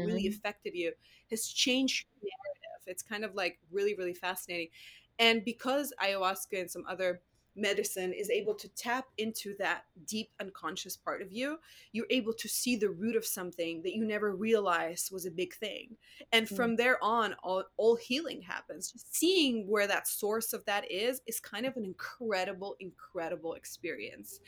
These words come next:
Speaker 1: And for
Speaker 2: Mm.
Speaker 1: me, it was seeing, like, in the ways that I've abandoned myself. You know, I, I went into there feeling guilt about abandoning something else in my life, and it was, like, guilt on me.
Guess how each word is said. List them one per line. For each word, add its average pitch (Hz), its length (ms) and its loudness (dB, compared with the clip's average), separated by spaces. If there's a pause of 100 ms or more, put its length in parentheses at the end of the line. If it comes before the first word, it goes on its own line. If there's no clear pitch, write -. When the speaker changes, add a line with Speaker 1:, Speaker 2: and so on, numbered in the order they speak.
(320)
Speaker 1:
And 214 160 2
for 170 160 2
Speaker 2:
Mm. 214 40 2
Speaker 1:
me, 240 400 2
it 185 80 -4
was 185 420 2 (960)
seeing, 277 520 4
like, 240 180 4
in 233 120 2
the 226 120 4
ways 202 380 4
that 226 180 2
I've 202 160 0
abandoned 220 540 0
myself. - 760 -4 (180)
You 214 120 0
know, 214 260 6
I, 226 160 8 (100)
I 214 120 6
went 214 260 2
into 240 340 0
there 202 300 6
feeling 202 480 -4
guilt 196 340 0
about 185 340 2
abandoning 175 800 -2 (300)
something 185 380 -8
else 175 260 -2
in 240 80 0
my 240 160 0
life, 247 380 -2
and 185 100 -2
it 175 40 -4
was, 175 120 -4
like, 165 220 -6
guilt 185 320 2
on 180 200 -6
me. 180 340 -4